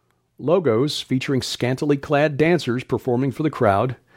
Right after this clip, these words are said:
The company's website notes that, uh, Bud Light has been a proud sponsor of the Toronto Pride Parade ten years now. Quote, "Bud Light Canada has been a proud sponsor of Pride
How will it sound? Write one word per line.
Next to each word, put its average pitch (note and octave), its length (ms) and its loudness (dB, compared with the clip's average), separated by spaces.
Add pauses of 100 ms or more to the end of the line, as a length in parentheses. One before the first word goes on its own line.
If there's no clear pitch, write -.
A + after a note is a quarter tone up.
(680)
The - 60 -14
company's C#3 340 -4
website D3+ 500 0
notes C#3 360 -2
that, - 280 -2
uh, A2 80 2
Bud B2+ 240 0
Light C3 220 2
has A#2+ 160 -4
been B2+ 140 -2
a A#2 100 -2
proud D3 640 0
sponsor E3 580 0
of A#2+ 120 -4
the A2 140 -4
Toronto C3 440 2
Pride B2 380 0
Parade C3+ 320 0
ten G3 180 2
years G3 320 -2
now. G#2 320 -4 (640)
Quote, G3+ 360 0
"Bud D3+ 200 0
Light E3+ 180 2
Canada E3 440 0
has B2+ 180 -8
been B2 100 0
a A2 60 -2
proud D3 400 -2 (360)
sponsor G3 680 0
of - 260 -6
Pride D3 480 2